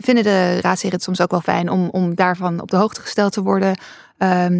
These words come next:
in een zaak waarin zij zelf misschien, eh, hebben beslist. Dat ze dat, eh, dit wordt aandachtig ge-, gelezen. Ehm, en dan kun je dat altijd in je achterhoofd houden voor een volgende keer. Als er bijvoorbeeld misschien een, ik kan me voorstellen dat er iets van kritiek is. Dat, eh, iets niet, eh, voldoende,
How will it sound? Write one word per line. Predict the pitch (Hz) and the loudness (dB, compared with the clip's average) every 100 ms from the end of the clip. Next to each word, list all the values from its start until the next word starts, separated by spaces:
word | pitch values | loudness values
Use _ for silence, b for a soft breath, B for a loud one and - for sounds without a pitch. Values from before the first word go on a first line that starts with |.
| 180 | 0
in | - 196 | 0 2
een | 202 | 4
zaak | 185 185 | 2 2
waarin | 190 185 180 | 2 2 2
zij | 180 185 | 2 2
zelf | 175 185 - | 2 0 0
misschien, | 185 190 175 | -4 -2 -2
eh, | 180 170 | -2 -2
hebben | 180 185 | 0 -2
beslist. | - 269 269 - - b b b | 0 0 0 -6 -16 b b b
Dat | - 196 | -6 0
ze | 208 | 2
dat, | 190 175 - | 2 0 0
eh, | 196 180 170 175 165 | 2 4 2 2 0
dit | - 220 | 0 2
wordt | 208 208 | 2 2
aandachtig | 190 185 - - | 2 0 -2 -12
ge-, | - 196 - | -6 -6 -4
gelezen. | - 185 160 170 226 247 | 0 2 2 0 -4 -4
Ehm, | - 175 165 165 | -2 0 0 -2
en | 175 | -2
dan | 175 175 | -2 0
kun | 190 | 2
je | 180 | 2
dat | 175 - - b b b b b _ _ | 2 -2 -10 b b b b b _ _
altijd | 160 170 165 | -2 0 0
in | |
je | 170 | 0
achterhoofd | - - 175 - | 0 0 -2 2
houden | 180 165 | 0 2
voor | 190 | 2
een | |
volgende | 208 220 214 | 2 2 2
keer. | 196 190 | 2 2
Als | 180 175 | 2 0
er | |
bijvoorbeeld | 180 175 180 175 170 | -6 -2 0 0 -2
misschien | 185 - 185 | -6 -2 0
een, | 180 - - - - | 0 -4 -6 -2 0
ik | |
kan | - 214 | 2 2
me | |
voorstellen | 202 202 - 190 | 2 0 2 2
dat | 185 175 | 2 0
er | 190 | -2
iets | 190 | -4
van | 185 | -4
kritiek | - 185 196 | -2 0 0
is. | - 180 - B B B | 2 0 0 B B B
Dat, | - 156 | -4 -2
eh, | 175 165 | 0 2
iets | - 175 | 2 2
niet, | 202 - | 2 4
eh, | 196 185 190 | 4 4 2
voldoende, | 185 202 208 196 | 0 2 4 4